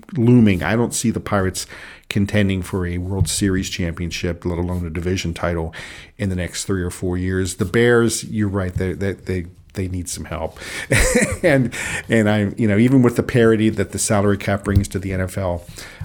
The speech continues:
I'm not sure, um, they're gonna hoist the Lombardi Trophy anytime soon. Um, so that leaves me with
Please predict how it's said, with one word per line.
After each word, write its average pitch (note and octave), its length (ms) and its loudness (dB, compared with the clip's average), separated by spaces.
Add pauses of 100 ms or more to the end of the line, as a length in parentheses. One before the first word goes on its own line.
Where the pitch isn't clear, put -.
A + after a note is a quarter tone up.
I'm G2 180 -2
not G2+ 220 0
sure, G2 640 0
um, E2+ 400 -4
they're G2 160 -4
gonna F2+ 160 -2
hoist F#2+ 320 -4
the E2+ 120 -6
Lombardi E2+ 400 -4
Trophy - 380 -8
anytime F2 440 -8
soon. F#2+ 360 -6 (640)
Um, F#2 500 -4 (240)
so - 160 2
that B2 180 4
leaves C#3+ 220 6
me C#3+ 100 8
with C3 180 4